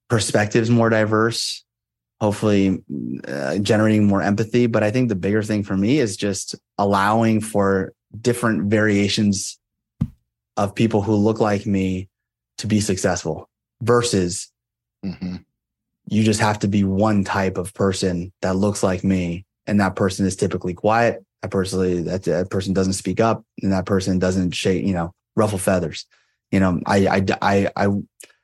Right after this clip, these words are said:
Speaker 1: I, I always talk about this, and I was talking about this to, um,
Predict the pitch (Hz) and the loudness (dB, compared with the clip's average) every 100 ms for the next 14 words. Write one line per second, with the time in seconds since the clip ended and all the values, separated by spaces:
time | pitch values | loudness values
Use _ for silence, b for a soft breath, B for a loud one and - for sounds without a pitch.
0 | B _ _ _ _ _ _ - 101 110 | B _ _ _ _ _ _ -4 0 0
1 | 113 127 123 90 139 156 131 143 127 120 | 4 4 2 2 4 4 2 0 0 0
2 | 104 98 104 98 110 107 104 120 117 113 | 0 0 0 0 0 0 2 0 0 0
3 | 107 110 101 - 110 104 95 | -2 -4 -8 -2 0 2 2